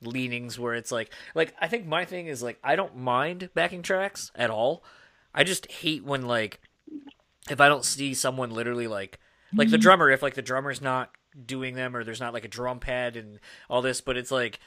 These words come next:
Speaker 1: you just clearly have people who aren't doing anything and then they're just playing to the track through the, the P-, the mixing board through the P A, and you're like, "Okay, well, not only is no one actually controlling this, but they're really not even playing." Like, that's when I start getting upset and being like,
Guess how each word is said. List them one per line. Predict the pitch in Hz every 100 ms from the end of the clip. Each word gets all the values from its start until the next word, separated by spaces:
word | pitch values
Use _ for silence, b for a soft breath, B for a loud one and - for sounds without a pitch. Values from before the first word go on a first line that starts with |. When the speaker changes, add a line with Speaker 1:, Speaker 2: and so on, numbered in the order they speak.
| b -
Speaker 1:
you | 120 127
just | 123 -
clearly | 127 127 127
have | 120 120
people | 127 127 120
who | 117
aren't | 120 113
doing | 127 117
anything | 110 127 135 131 120
and |
then | 113 110
they're | 110
just | 107 113 -
playing | 117 113
to | 113
the | 110
track | 120 110
through | - 120
the, | 104 95
the | 107
P-, | - -
the | 113 113 107 101
mixing | 113 107 127
board | 120 120 117
through | 113
the | 101
P | 117 104
A, | 113
and | 123
you're | 117
like, | 110 95 b b b -
"Okay, | 135 151
well, | 127 139
not | 165 220
only | 220 185
is | 135
no | 120 131
one | 151 127
actually | 123 131 131 101 _ -
controlling | 123 - 127 160 196 202
this, | 214 214 - b _
but | 127
they're | 135
really | 147 185 170
not | 160 160
even | 139 123 -
playing." | - 120 95 101
Like, | 127 127
that's | 170 -
when | 135
I | 139
start | - 120
getting | 113 110 107
upset | 107 - 101 - 131
and | 117
being | 117 113
like, | 110